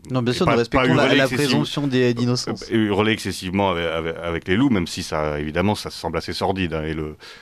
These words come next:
Speaker 2: la fuite des, de ces comparses, c'est quand même plutôt une indication, euh, négative sur la suite de, euh, du procès. Euh, par contre, je, je suis pas non plus pour, euh, être particulièrement, euh, indulgent avec, euh, a-, a-,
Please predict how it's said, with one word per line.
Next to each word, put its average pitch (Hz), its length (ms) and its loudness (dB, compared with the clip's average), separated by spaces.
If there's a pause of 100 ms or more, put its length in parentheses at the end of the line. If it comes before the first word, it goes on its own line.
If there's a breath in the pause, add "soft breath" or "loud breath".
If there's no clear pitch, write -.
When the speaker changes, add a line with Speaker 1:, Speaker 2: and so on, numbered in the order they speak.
Speaker 2:
la 82 100 -4
fuite - 380 -2
des, 76 320 -4
de 76 80 -12
ces 78 160 -10
comparses, 104 420 -2
c'est 85 80 -10
quand 82 140 -8
même 82 120 -4 (200)
plutôt 92 240 -4
une 87 80 0
indication, 85 640 -4
euh, 78 160 -8 (100)
négative 92 540 -6
sur 87 160 -12
la 87 60 -12
suite 101 280 -12
de, 85 160 -14 (600 loud breath)
euh, 82 280 -6
du 90 140 -10
procès. 98 380 -2 (340 loud breath)
Euh, 90 140 2
par - 280 -4
contre, 143 220 -2
je, 107 160 -2
je 92 380 2
suis - 300 -10
pas 117 200 0
non 110 140 -2
plus 127 320 -2
pour, 90 320 2
euh, 87 280 2
être 87 320 -6 (300)
particulièrement, 95 1000 -2
euh, 76 400 -14 (280)
indulgent 95 580 0
avec, 85 320 -2
euh, 82 500 -6
a-, 78 440 -12
a-, - 100 -14